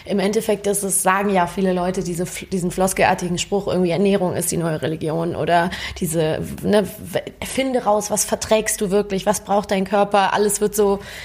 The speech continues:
ne, analysiert und so weiter und da spielt das irgendwie auch noch so mit rein, ne, dass,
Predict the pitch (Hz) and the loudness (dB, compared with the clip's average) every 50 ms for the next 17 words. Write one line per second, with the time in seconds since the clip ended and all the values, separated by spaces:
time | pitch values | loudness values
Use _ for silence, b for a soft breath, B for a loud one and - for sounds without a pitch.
0 | B B 220 226 226 220 196 - - - 208 208 208 202 208 185 180 208 220 220 | B B -2 -2 -2 -2 -4 -2 -2 0 0 2 0 0 0 -2 0 2 2 2
1 | 214 175 175 202 190 180 196 196 220 - 190 190 196 - 220 - - 277 - 240 | 2 0 -2 -4 -2 -2 -2 -2 0 0 0 2 2 2 0 0 -2 0 0 0
2 | 214 - - 196 196 190 - 143 202 196 214 202 - - 180 185 175 - - 180 | 0 0 0 0 0 2 2 2 0 0 -2 -2 -2 0 0 -2 -2 0 0 0
3 | 180 185 180 170 165 165 165 185 233 233 208 185 - - | 2 2 2 2 0 0 0 -2 -2 -2 -2 -4 -4 -4